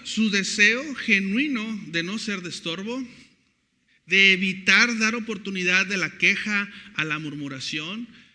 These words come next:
de presentarles por carta y más adelante cuando se presenten presencialmente esta comitiva y puedan conocerlos,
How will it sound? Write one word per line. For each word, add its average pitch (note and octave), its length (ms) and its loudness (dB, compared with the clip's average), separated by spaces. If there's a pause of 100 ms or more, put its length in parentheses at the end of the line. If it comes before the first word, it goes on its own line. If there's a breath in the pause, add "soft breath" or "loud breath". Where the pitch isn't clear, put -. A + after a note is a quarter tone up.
(260 loud breath)
de F3+ 680 2
presentarles G3 1400 2
por D#3+ 220 -6
carta G#3+ 580 4
y F3 80 0
más G3 240 -2
adelante G3 560 4
cuando D#3 240 -8
se D#3 100 -8
presenten F#3 720 -4
presencialmente F3 920 -2
esta D#3 220 -6
comitiva E3 680 -2 (400 loud breath)
y F#3 60 -4
puedan F#3 360 0
conocerlos, G3+ 920 -6